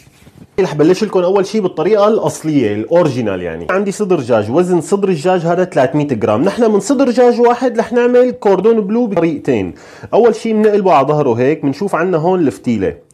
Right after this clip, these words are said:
بنسحب هي البيضه وبنسحب الفتيله لحالها، بنسطح هيك الصدر،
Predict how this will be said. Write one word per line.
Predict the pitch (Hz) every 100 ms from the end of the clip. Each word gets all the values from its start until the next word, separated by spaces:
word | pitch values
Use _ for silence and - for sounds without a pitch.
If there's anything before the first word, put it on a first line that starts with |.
| _ _ 135
بنسحب | 151 170 135
هي | 143
البيضه | 131 117 143 151 170 208 - _ _ _
وبنسحب | 117 139 - 180 131
الفتيله | 120 - 160 160 147
لحالها، | 113 104 104 104 143 160
بنسطح | 101 113 - 202 202 -
هيك | 165 165
الصدر، | - 170 - 185